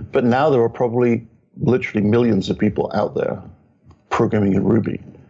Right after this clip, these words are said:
And I think their lives are happier for it. So I think if I had one kind of conscious thing that I was trying to do, it was to try to do a little bit of evangelism just to try and make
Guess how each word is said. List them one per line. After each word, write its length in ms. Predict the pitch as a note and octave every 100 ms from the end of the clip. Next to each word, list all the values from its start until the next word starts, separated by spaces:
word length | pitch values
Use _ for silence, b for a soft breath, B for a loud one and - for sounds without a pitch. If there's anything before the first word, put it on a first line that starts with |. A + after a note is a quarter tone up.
| b b b
And 180 | - A2+
I 60 | A2
think 180 | C3
their 100 | G#2
lives 360 | A2 A2+ A#2 A2+
are 80 | G#2+
happier 480 | - A#2 - G#2 G#2
for 300 | C#3+ A#2+ -
it. 840 | - _ _ _ _ _ - -
So 520 | C#3+ B2+ B2+ A2+ A2 -
I 100 | C3
think 180 | E3 - B B
if 120 | -
I 60 |
had 280 | C3+ D#3 B2+
one 320 | A2 B2+ D3 D3+
kind 200 | C3+ A#2
of 120 | G#2+
conscious 520 | - C#3+ - G#2 -
thing 360 | G2+ G2+ G2 F#2+
that 120 | A2
I 40 |
was 120 | G2+
trying 260 | G#2 G2+ F#2+
to 140 | G2
do, 60 | G2
it 100 | -
was 160 | G#2 -
to 80 |
try 260 | G#2 A#2+ G#2+
to 300 | G#2+ A2 G2+ G2 B B B B B -
do 200 | C3+ C3+
a 40 |
little 220 | A#2 D#3+
bit 100 | C#3+
of 120 | B2+ G#2+
evangelism 600 | A2 G2+ G#2 G2 G2+ F#2
just 240 | - A2+
to 80 | F#2
try 200 | A2 A2+
and 200 | G2 -
make 340 | G2 G#2+ -